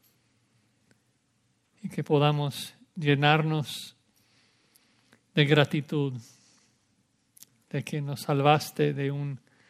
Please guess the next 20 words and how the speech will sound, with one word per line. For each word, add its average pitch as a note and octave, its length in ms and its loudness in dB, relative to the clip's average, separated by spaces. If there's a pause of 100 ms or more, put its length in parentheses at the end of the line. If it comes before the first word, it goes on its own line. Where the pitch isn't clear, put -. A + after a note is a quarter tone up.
(160)
una E3+ 200 2
eternidad D3 800 4 (240)
de C#3+ 100 -2
fuego D3 380 0
eterno. B2 500 -8 (2000)
Gracias D#3+ 420 4
por D#3+ 180 2
Cristo. C#3+ 500 -4 (2250)
Gracias D#3+ 460 2
por C#3+ 360 0 (720)
la D#3+ 120 4
bendita D#3 440 6
promesa D3+ 560 0
de C#3 140 -4
que D3 180 -10
cuando C#3 420 -8
nos C3+ 280 -10
refugiamos D#3+ 800 -4
en C3+ 120 -4
Él, B2+ 240 -8